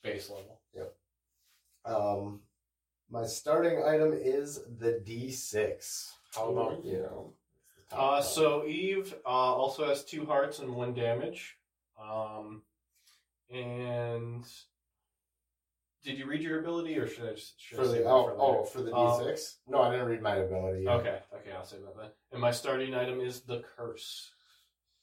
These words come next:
Speaker 2: Let's grab the curse. Here you are.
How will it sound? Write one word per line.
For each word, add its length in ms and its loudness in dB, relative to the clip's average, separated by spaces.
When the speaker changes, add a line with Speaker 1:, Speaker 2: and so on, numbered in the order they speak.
Speaker 2:
Let's 160 -18
grab 420 -8
the 200 4
curse. 800 -6
Here 200 -10
you 280 -2
are. 360 0